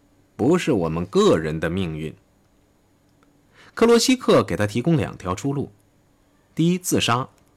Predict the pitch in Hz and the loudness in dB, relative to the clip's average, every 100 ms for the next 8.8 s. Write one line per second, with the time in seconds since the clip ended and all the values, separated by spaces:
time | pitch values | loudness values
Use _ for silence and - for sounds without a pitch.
0 | _ _ _ - 139 85 104 85 78 113 | _ _ _ -2 -2 0 -4 -4 -6 -6
1 | 80 98 101 87 107 _ _ _ _ _ | -4 -4 -6 -8 -10 _ _ _ _ _
2 | _ 90 104 104 95 98 104 113 156 175 | _ -6 0 2 2 2 2 2 0 0
3 | 95 98 110 87 85 87 82 82 - 98 | 0 0 -2 -2 -2 -2 -2 -4 -6 -6
4 | 95 101 95 104 87 78 80 98 104 90 | -4 -4 -4 -4 -6 -6 -4 -4 -4 -6
5 | 71 73 104 80 - 80 80 82 87 87 | -6 -6 -6 -6 -6 -4 -2 -2 -2 0
6 | 87 87 85 117 135 92 - _ _ - | 0 -2 -2 -4 -6 -8 -16 _ _ -8
7 | 92 104 113 95 95 104 131 131 107 123 | -4 -2 -2 -2 -2 -2 -2 0 0 -2
8 | 82 - 156 82 78 80 123 104 | -4 -2 -2 0 -2 -2 -4 -6